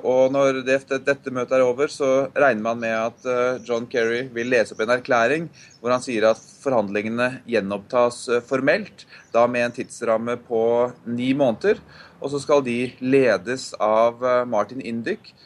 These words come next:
eh, som er tidligere amerikansk ambassadør til, eh, Israel, eh, og også har stått, eh, sentralt i, eh, tidligere og mislykkede forhandlinger. Han kjenner dette godt fra innsiden, på godt og vondt. Han, eh,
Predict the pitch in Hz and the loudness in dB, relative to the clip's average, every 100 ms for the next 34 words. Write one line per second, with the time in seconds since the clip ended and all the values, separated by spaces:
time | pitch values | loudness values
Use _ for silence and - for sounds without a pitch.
0 | _ _ 123 135 131 127 135 110 110 113 | _ _ -10 -2 0 0 -2 -2 -2 -2
1 | 120 120 110 110 113 113 113 120 113 113 | -4 -2 -4 -4 -6 -4 -2 -2 0 -2
2 | 117 123 110 117 120 123 - 120 - 156 | -4 -10 -8 -4 0 0 -2 -10 -4 0
3 | 220 208 - - - - 131 - 127 127 | 0 -2 -16 -20 -12 2 2 4 2 0
4 | 120 127 123 - - 120 - - 131 123 | 2 0 0 -4 -6 -4 -4 -2 -2 -2
5 | 139 131 131 113 107 113 - - - 117 | -6 -6 -4 0 0 -2 -8 -20 -12 -6
6 | 117 123 123 123 - _ _ _ _ 175 | -4 0 2 2 -2 _ _ _ _ -6
7 | 135 104 120 147 135 - 123 127 - 107 | -2 -2 2 2 0 -4 -4 -4 -8 -10
8 | 113 113 117 123 113 120 170 139 131 - | -8 -8 -6 -6 -4 -6 -6 -6 -6 -4
9 | 110 110 117 - 120 123 120 139 - - | -2 0 -2 0 0 0 -2 -4 -4 -18
10 | _ - 139 135 110 120 123 190 - _ | _ 0 2 2 -2 -6 -6 -10 -12 _
11 | - 120 127 127 117 113 - - 113 120 | -2 4 4 2 -4 -8 -14 -10 0 0
12 | 113 107 113 - 127 127 131 131 | 0 -4 -6 -12 -4 -2 -2 -2